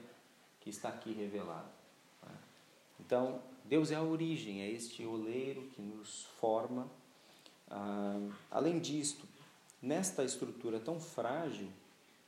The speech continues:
podemos perceber que somos dependentes de Deus, não é? E isso deveria implicar para nós humildade, não é? Ah, quem é que somos nós se somos apenas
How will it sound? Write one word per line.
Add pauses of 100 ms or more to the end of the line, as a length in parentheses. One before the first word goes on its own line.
podemos
perceber
que
somos
dependentes (720)
de
Deus, (360)
não
é? (760)
E
isso
deveria
implicar
para
nós (180)
humildade, (440)
não
é? (680)
Ah, (360)
quem
é
que
somos
nós
se
somos
apenas